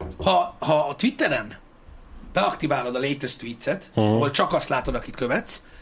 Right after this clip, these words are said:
Speaker 1: és időrendi sorrendben, akkor minden egyes szabad pillanatodban a naponban előveszed a telefonodat, és refresh, refresh, ez nem én vagyok,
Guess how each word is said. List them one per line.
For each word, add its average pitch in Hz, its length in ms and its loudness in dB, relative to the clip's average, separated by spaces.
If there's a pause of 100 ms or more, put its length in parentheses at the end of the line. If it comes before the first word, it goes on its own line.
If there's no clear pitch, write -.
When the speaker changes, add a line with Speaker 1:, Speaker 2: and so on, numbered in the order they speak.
(160)
Speaker 1:
és 131 220 -4
időrendi 120 380 2
sorrendben, 170 560 2 (520)
akkor 226 240 2
minden 185 260 4
egyes 151 240 2
szabad 131 260 0
pillanatodban 135 600 0
a - 20 0
naponban 240 460 0
előveszed 139 440 0
a - 40 -8
telefonodat, 196 520 -2
és 123 200 -6
refresh, 202 500 0
refresh, 202 360 0
ez 139 60 -2
nem 143 140 2
én 117 140 0
vagyok, 123 260 -2